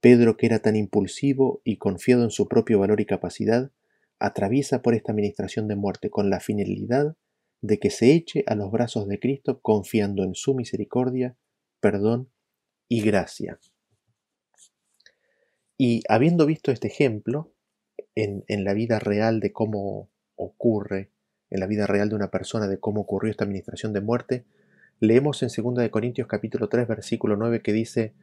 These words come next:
"Porque si el ministerio de condenación fue glorioso, mucho más abundará, abundará en gloria el ministerio de la justificación, porque aun lo que fue glorioso no es glorioso en este respecto en comparación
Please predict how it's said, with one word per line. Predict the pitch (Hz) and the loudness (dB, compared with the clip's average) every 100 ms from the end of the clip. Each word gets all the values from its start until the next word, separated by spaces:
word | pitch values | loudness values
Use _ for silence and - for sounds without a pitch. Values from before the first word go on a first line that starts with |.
| _ _ _ _ | _ _ _ _
"Porque | 113 104 107 | 0 0 0
si | - | 2
el | 107 | 0
ministerio | 107 104 104 143 139 | 0 -2 -2 -2 -2
de | 113 | -4
condenación | 107 101 98 - 120 120 | -4 -4 -4 -2 -2 -2
fue | - 117 | -2 -2
glorioso, | 107 104 117 117 101 113 117 _ _ _ _ _ _ _ | 0 0 0 -2 -2 -8 -8 _ _ _ _ _ _ _
mucho | 110 151 156 135 | -2 0 0 0
más | 135 - | 0 -2
abundará, | 120 107 101 101 104 110 - - | -2 -2 -2 0 0 -2 -6 -8
abundará | 110 107 101 107 107 - | -6 -4 -2 0 0 -2
en | 123 117 107 | -4 -4 -2
gloria | 135 147 113 120 139 _ _ _ _ - | 0 2 2 0 -2 _ _ _ _ 0
el | 110 104 | 2 2
ministerio | 104 104 120 123 | 0 -2 0 2
de | 110 | 2
la | 101 | 0
justificación, | 110 - 104 101 104 - 110 90 90 _ _ _ _ _ _ _ | -2 -4 -4 -4 -6 -2 0 0 -4 _ _ _ _ _ _ _
porque | 104 98 - | 0 2 2
aun | 110 135 | 2 2
lo | 139 | 2
que | 135 | 0
fue | 101 123 | 2 2
glorioso | 113 104 101 139 139 - 110 | 4 2 2 0 -2 -4 -4
no | 113 | -4
es | 113 | -2
glorioso | 107 104 120 139 - - 113 | 0 0 0 -2 -6 -8 -4
en | 113 | -2
este | 117 113 | -2 -2
respecto | 104 92 - 147 - 160 - | -4 -2 -4 -4 -4 -6 -4
en | 113 104 | -6 -4
comparación | 113 104 - 101 104 - - 160 139 147 | -4 -4 -2 0 0 -4 -4 -4 -4 -8